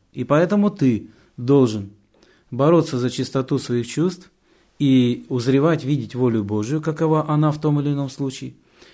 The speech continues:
И исходя из этого, из этой воли божественной, видения воли Божией, э, действовать или, э, э, как бы приводить в движение или действовать этим даром, который дан. То есть употреблять дар нужно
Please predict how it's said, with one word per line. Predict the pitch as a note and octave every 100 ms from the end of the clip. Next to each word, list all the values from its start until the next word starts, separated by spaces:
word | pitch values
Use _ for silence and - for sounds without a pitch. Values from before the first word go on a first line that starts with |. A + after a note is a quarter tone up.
| _
И | C3
исходя | C3 - D#3+ D#3
из | C#3+ C#3
этого, | C3+ B2+ A2+ - _ _
из | - B2+ B2
этой | C3+ C3
воли | A2+ B2 A2+ G2+ -
божественной, | - A#2+ C#3 E3+ D3+ A#2 G#2+
видения | G#2+ C3+ A2+ A2+
воли | A2+ A2+ G#2+
Божией, | G#2+ G#2 G2 G2 _ _ _ _ _ _ _ _ _ _ _ _ _ _ _ _ _ _ -
э, | A#2+ A#2
действовать | A2 D#3 D#3+ C#3+ A2 B2+
или, | A#2 -
э, | B2 A#2+ A#2+ A#2+ B2+ A#2+ A#2
э, |
как | A2 A2+
бы | A2+
приводить | - B2+ C3 B2 A#2
в | A2
движение | A2 A#2 D3 D3 A#2+
или | G#2+
действовать | B2+ D3 A#2 G#2
этим | C3 A#2+ A#2 A2
даром, | A#2+ A#2 A2 F#2+ - _ _ _
который | _ G#2 B2+ A#2
дан. | G2 F#2+ F2 _ _ _ _ _ _ _
То | C#3
есть | B2+
употреблять | D#3 - C#3+ C#3+ D3 C3 G#2 -
дар | G#2+ A2+ C3 D#3+
нужно | F#3 F3+ F3+ F3